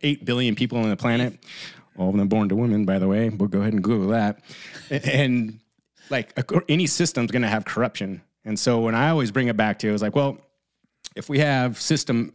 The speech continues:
A, capitalism, right, free market capitalism, and then we have system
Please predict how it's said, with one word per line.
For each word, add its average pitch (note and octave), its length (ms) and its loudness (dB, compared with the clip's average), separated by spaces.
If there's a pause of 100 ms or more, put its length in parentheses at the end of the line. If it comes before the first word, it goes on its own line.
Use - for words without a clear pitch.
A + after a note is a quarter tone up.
A, A2+ 420 2 (180)
capitalism, F#2+ 720 -2 (140)
right, F#2+ 220 -4
free G#2+ 120 -2
market F#2 300 -2
capitalism, F2+ 520 -6 (360)
and G#2+ 80 -8
then G#2 80 2
we G#2 60 2
have F#2+ 100 -2
system F#2+ 640 -2